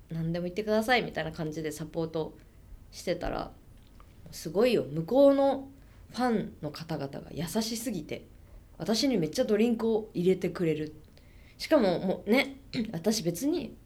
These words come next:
あの、押され、ね、アイドルでもないし、全然ただ今日初めましてなんで、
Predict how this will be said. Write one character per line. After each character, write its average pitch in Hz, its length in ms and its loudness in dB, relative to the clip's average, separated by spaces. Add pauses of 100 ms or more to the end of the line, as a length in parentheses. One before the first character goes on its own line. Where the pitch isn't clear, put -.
(280)
あ 165 120 -6
の、 156 200 -12
押 165 80 -6
さ 214 160 2
れ、 - 240 2 (480)
ね、 202 160 -4
ア 196 120 2
イ 214 40 6
ド 175 60 4
ル 151 80 -2
で 147 40 -6
も - 100 -6
な 123 100 0
い 190 80 0
し、 208 420 0 (160)
全 170 200 -4
然 175 260 -2 (500)
た 196 80 -6
だ 196 60 0
今 170 100 -4
日 208 80 -6
初 170 200 -4
め 214 60 2
ま 302 120 2
し - 60 -8
て - 60 -6
な 160 80 -6
ん 160 80 -6
で、 165 220 -4